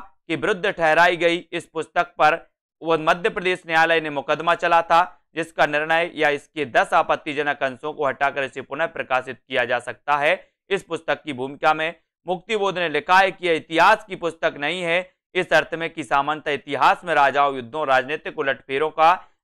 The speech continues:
जैसा विवरण रहता है, वैसा इसमें नहीं है। युद्धों और राजवंशों के विवरण में ना अटक कर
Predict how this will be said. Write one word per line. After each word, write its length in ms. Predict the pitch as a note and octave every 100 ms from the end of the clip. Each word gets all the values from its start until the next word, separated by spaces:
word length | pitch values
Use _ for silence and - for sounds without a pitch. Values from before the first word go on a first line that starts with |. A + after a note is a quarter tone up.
| _
जैसा 280 | D3+ G3+ A#3
विवरण 380 | F#3 E3 E3 D3+
रहता 400 | C3+ C#3+ - G3 A3+ - - _
है, 120 | D3
वैसा 380 | D3 D3 F#3+ F#3+
इसमें 320 | D#3 - D3
नहीं 280 | C3 C3 G#3
है। 360 | F#3+ D#3 E3 - _ D#3+
युद्धों 320 | F#3+ E3 A#3
और 100 | G#3
राजवंशों 540 | F3+ E3 E3 D#3+ F3
के 100 | D#3
विवरण 360 | D3 C#3+ D#3 D#3+
में 120 | D#3
ना 140 | C#3+
अटक 300 | C3+ C3+ C#3+
कर 220 | - E3+